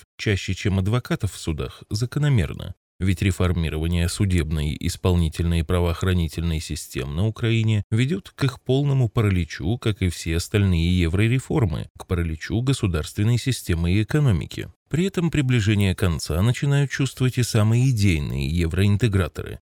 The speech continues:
А ведь их не коснулось отсутствие средств в пенсионном фонде или двукратное увеличение с первого июля и без того космической цены за отопление. У стариков сил скакать уже нет, до зимы далеко, к тому же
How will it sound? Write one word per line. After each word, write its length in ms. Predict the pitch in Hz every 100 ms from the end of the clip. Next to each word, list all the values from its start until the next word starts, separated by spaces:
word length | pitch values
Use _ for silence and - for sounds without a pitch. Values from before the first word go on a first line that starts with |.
| -
А 60 | 95
ведь 200 | 90 95
их 160 | 87
не 100 | 104
коснулось 580 | 95 101 82 73 95 -
отсутствие 520 | 123 120 113 - 101
средств 460 | 92 90 85 - -
в 80 | -
пенсионном 580 | 98 - 85 80 73
фонде 460 | - - 87 104 117
или 160 | 135 117
двукратное 680 | 95 92 87 87 - 90
увеличение 600 | 87 85 82 - 80 80
с 100 | 80
первого 380 | - 85 85 82
июля 420 | 78 76 80 113 -
и 80 | 92
без 200 | 90 -
того 220 | 87 80
космической 680 | 78 101 98 90 104 - 120
цены 320 | 107 110 101
за 140 | 95 113
отопление. 680 | - 139 160 131 73 50 - -
У 80 | 113
стариков 460 | - 156 - 185
сил 180 | - 156
скакать 420 | 143 139 - 127
уже 200 | 127 123
нет, 320 | 135 160 104 -
до 180 | 85 90
зимы 280 | 90 87
далеко, 440 | 85 95 107 - 139
к 100 | -
тому 260 | 80 85
же 240 | 80 76